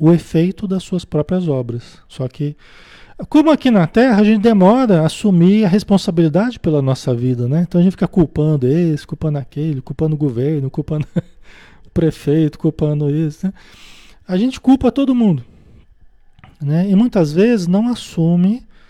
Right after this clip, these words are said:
a responsabilidade que tinha perante a sua, o que deve ter perante a sua vida, né?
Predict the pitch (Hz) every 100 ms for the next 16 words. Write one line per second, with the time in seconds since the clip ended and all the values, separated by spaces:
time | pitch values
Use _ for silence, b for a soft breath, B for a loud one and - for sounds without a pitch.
0 | b b b - 160 233 - 226 - 196
1 | 196 185 160 160 165 170 208 - - 190
2 | 208 226 220 233 196 160 165 - 175 -
3 | 165 165 165 160 147 _ 202 143 156 143
4 | 190 185 170 151 156 175 160 175 180 -
5 | 220 185 170 131 120 147